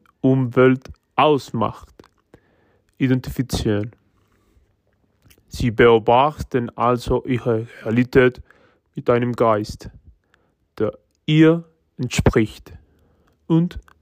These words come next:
materialisieren demnach auch die unendlich vielen Wahrscheinlichkeitswellen des Quantenfelds in Geschehnisse, die genau das Gehirn widerspiegeln,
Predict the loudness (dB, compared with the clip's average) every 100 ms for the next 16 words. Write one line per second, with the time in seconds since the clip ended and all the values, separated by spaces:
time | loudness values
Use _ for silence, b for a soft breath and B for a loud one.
0 | _ -2 0 0 2 4 4 0 -2 -2
1 | -2 -4 -12 _ _ _ _ _ _ _
2 | _ _ _ _ _ _ _ _ _ -4
3 | 0 2 2 0 -4 -20 b b b -2
4 | 0 0 -6 -10 -6 -6 -2 -2 0 2
5 | 0 2 0 0 -6 -4 0 2 4 4
6 | 4 0 b b b b b _ 2 4
7 | 2 0 0 2 0 -2 0 0 0 -2
8 | 0 2 2 0 2 2 0 -6 _ -8
9 | -6 -6 -6 -8 0 0 0 -4 _ _
10 | _ _ _ _ _ _ -8 -2 -2 0
11 | 0 0 -2 -6 -10 -18 _ _ _ _
12 | _ _ _ _ _ _ _ _ -10 -6
13 | 0 2 2 2 2 2 2 0 2 0
14 | 0 -2 0 2 2 0 -10 -8 -6 -8